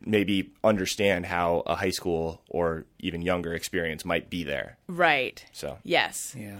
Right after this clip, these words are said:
Speaker 2: Yeah.
Speaker 3: Laguna
Speaker 1: But
Speaker 3: Beach
Speaker 1: yeah,
Speaker 3: wasn't
Speaker 1: that
Speaker 3: on T V yet.
Speaker 1: <laughs>
Speaker 3: Right?
Speaker 1: But you're
Speaker 2: The
Speaker 1: right.
Speaker 2: O C
Speaker 1: That was,
Speaker 2: wasn't on yet.
Speaker 1: that was weird that he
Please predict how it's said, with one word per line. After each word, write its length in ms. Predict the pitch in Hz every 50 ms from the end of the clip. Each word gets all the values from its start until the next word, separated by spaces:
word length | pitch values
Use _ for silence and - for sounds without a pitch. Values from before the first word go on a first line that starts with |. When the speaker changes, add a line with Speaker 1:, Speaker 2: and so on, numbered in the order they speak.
| 104 -
Speaker 2:
Yeah. 200 | - - 202 175
Speaker 3:
Laguna 220 | 160 151 160 147
Speaker 1:
But 100 | 117 139
Speaker 3:
Beach 40 | 127 127
Speaker 1:
yeah, 60 | 131
Speaker 3:
wasn't 160 | 139 139 131
Speaker 1:
that 60 | 110
Speaker 3:
on 80 | 107 95
T 140 | - - 98
V 180 | 101 110 101
yet. 200 | 98 95 - - _ - _ _ _ _ _ _ -
Speaker 1:
<laughs> 60 | - - - - - - - - _ - _ - - 104
Speaker 3:
Right? 160 | 101 107 117
Speaker 1:
But 100 | 160 311
you're 100 | 311 -
Speaker 2:
The 60 | -
Speaker 1:
right. 100 | 156 131
Speaker 2:
O 20 |
C 60 | - 269
Speaker 1:
That 140 | - - -
was, 100 | - - 143
Speaker 2:
wasn't 180 | 139 - 151 147
on 100 | 147 147
yet. 40 | 147
Speaker 1:
that 180 | 135 127 104 110
was 240 | 120 110 101 92 85
weird 340 | 87 90 82 73 73 73 71 _ _ _ -
that 140 | - 92 87
he 240 | - 92 87 85